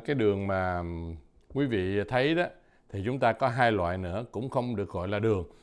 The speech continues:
Nhưng mà thực sự cái độ ngọt của nó rất là quan trọng. Thứ nhất là Mật Lâm có mật ong. Mật ong ở đây đó là quý vị có thể dùng bất cứ cái loại mật ong nào để mà nấu. Nhưng mà thường thường đó,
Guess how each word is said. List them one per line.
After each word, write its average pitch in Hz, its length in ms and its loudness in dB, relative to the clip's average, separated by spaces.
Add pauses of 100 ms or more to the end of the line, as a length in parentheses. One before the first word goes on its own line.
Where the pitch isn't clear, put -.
(240)
Nhưng 127 120 4
mà 117 100 6
thực 104 200 0
sự 95 280 0
cái 131 80 2
độ 98 200 0
ngọt 95 280 0
của 131 80 0
nó 127 160 0
rất 170 140 -2
là 135 80 2
quan 98 220 4
trọng. 80 260 -2 (380)
Thứ 151 100 4
nhất 180 240 6
là 139 160 4
Mật 90 240 -4
Lâm 101 260 2 (1200)
có 123 140 4
mật 110 200 0
ong. 98 220 2 (600)
Mật 104 120 4
ong 123 220 6
ở 139 60 4
đây 127 220 6
đó 135 140 4
là 98 200 4 (220)
quý 156 120 4
vị 101 160 2
có 127 80 -2
thể 120 320 4 (220)
dùng 110 280 2
bất 151 160 2
cứ 208 160 4
cái 190 100 0
loại 107 160 4
mật 107 180 0
ong 123 180 0
nào 95 340 2
để 87 200 -2
mà 101 420 -2
nấu. 107 680 0
Nhưng 131 220 2
mà 110 60 2
thường 101 220 0
thường 98 260 0
đó, 117 120 2